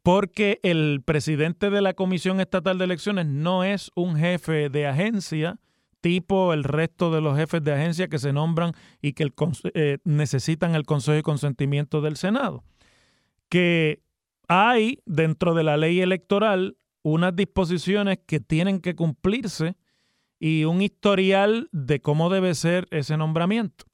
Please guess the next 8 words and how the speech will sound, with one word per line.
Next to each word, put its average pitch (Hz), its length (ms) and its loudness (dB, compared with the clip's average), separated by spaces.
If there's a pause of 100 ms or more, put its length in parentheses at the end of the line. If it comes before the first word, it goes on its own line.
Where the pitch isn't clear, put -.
(1600)
Ustedes 202 540 2
saben 208 420 4
que 180 140 -2
en 156 80 2
el 147 100 0
cuatrienio 156 500 0
pasado, 175 600 2
cuando 143 760 0